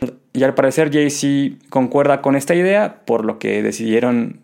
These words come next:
venderle la mitad de la compañía. Este día el precio de la acción de L V M H subió cero punto dos por ciento,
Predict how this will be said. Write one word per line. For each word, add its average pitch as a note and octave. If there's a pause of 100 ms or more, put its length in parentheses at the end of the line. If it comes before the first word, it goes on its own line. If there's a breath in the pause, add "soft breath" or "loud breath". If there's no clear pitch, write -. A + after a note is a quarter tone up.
(120)
venderle A2+
la A2+
mitad G#2+
de A2+
la A2
compañía. G#2 (440)
Este C#3
día D#3+
el D3+
precio D3
de D3
la C3+
acción C3+
de C3+
L D#3+
V D3
M C3
H B2+
subió A#2
cero E3+
punto C#3
dos A#2+
por A#2+
ciento, D3+